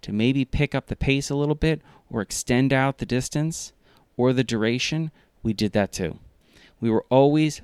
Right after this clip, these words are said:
focusing on those four days to say, "How can we make this as best as possible so we can be as ready as possible and in the best position possible to do those speed runs and those long runs as best as possible?" It started with the recovery runs,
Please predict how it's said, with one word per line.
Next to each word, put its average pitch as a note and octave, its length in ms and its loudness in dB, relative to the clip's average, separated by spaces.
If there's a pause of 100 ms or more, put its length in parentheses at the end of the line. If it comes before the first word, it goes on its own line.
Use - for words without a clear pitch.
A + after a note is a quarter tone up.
focusing C3+ 580 0
on A#2 120 2
those G#2 180 -2
four C3 300 -4
days A2+ 260 0
to - 80 -14
say, G#2+ 220 -4
"How C#3 240 -4
can - 180 -4
we E3 60 0
make C3 260 0
this B2 220 -2
as G#2 100 -10
best - 340 -6
as C#3+ 100 -10
possible C#3 420 -4
so D#3+ 800 -2 (360)
we B2+ 120 0
can B2+ 180 0
be A2+ 180 0
as G#2 200 -2
ready C#3+ 480 0
as B2 120 -6
possible G#2+ 720 -2
and A2 160 -2
in A2 120 2
the G#2 60 0
best A#2 400 -2
position B2+ 500 -2
possible G#2 500 -4 (240)
to - 120 -8
do A2+ 200 0
those G#2+ 200 2
speed C3+ 380 -4
runs C3+ 460 -2
and A2 200 0
those G#2 240 -2
long A2 320 0
runs F2+ 300 -4 (400)
as G2+ 160 -4
best G2 380 -2
as F2+ 100 -8
possible?" - 720 -8
It - 120 -16
started B2 440 2
with C3+ 140 -4
the B2+ 60 -4
recovery A2 400 -2
runs, F2 400 -6